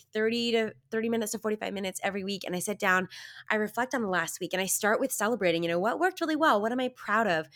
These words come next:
Because so often, um, we just end up looking at our to-do list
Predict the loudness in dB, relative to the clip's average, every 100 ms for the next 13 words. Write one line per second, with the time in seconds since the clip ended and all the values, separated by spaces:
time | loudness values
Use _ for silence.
0 | -20 -16 -2 0 6 6 6 4 2 0
1 | 0 -4 -18 -6 0 2 0 -2 -4 -2
2 | -2 -2 0 0 -2 -8 -4 0 0 -2
3 | -4 0 0 0 -4